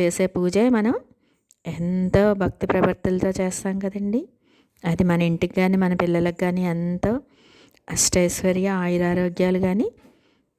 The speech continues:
కలుగజేస్తుందని పెద్దల మాట అండి. హిందువుల్లో ముఖ్య పండుగగా చెప్పుకునే రథసప్తమిని మనం ఎంతో భక్తి శ్రద్ధలతో తయా-, చేసుకుంటే మన పిల్లలు కూడా దీన్ని ఆచరించి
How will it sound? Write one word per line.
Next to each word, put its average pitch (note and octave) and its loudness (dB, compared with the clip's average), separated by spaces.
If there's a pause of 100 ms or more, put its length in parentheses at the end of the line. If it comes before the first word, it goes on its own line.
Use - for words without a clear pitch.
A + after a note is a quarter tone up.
(400)
కలుగజేస్తుందని F3+ 2 (520)
పెద్దల E3 -2
మాట E3 -2
అండి. E3 -4 (1120)
హిందువుల్లో F3+ 4
ముఖ్య G3 0
పండుగగా F#3 0
చెప్పుకునే F#3 -2 (180)
రథసప్తమిని F3+ 0
మనం F#3 0
ఎంతో E3+ 0
భక్తి F3+ -2
శ్రద్ధలతో E3+ 0
తయా-, E3+ 0 (200)
చేసుకుంటే E3+ -2 (760)
మన F3 0
పిల్లలు E3+ 2
కూడా F#3 0 (520)
దీన్ని F3 -2
ఆచరించి F3 0